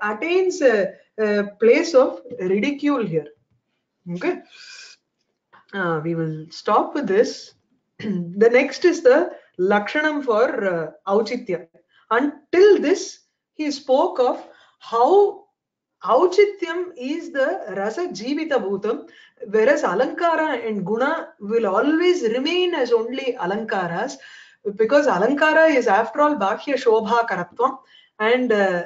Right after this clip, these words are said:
uh, Guna is something which is superimposed or Aharyatvat, which is being, it differs based on the recipient who looks at the person.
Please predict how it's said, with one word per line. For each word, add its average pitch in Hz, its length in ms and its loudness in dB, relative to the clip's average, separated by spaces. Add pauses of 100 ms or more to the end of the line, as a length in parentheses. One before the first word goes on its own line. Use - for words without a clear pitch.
uh, 190 180 0
Guna 214 600 2
is 277 300 -8
something 262 360 -4
which 262 180 -10
is 254 200 -12
superimposed 285 920 -2 (120)
or 226 340 2
Aharyatvat, 220 1000 2 (500)
which 277 500 0 (140)
is 254 300 -4
being, 294 540 -2 (260)
it 220 540 0
differs 262 680 4
based 262 420 2
on 269 200 2
the 247 100 6
recipient 269 520 -2
who 220 140 -4
looks 180 280 -8
at 170 220 -8 (880)
the - 80 0
person. 190 420 -2